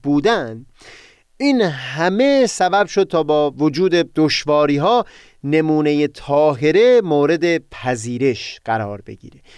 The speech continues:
و رفتار او الگویی برای باز تعریف ارزش‌ها باشه.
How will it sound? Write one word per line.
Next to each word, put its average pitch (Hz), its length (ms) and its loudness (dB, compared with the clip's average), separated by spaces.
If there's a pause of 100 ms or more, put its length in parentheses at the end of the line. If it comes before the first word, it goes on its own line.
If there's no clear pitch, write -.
و 143 80 0
رفتار 151 560 0
او 220 260 2 (460)
الگویی 180 760 2
برای 151 540 2
باز 131 520 -2
تعریف 147 580 -4 (240)
ارزش‌ها 120 600 -6
باشه. 104 340 -18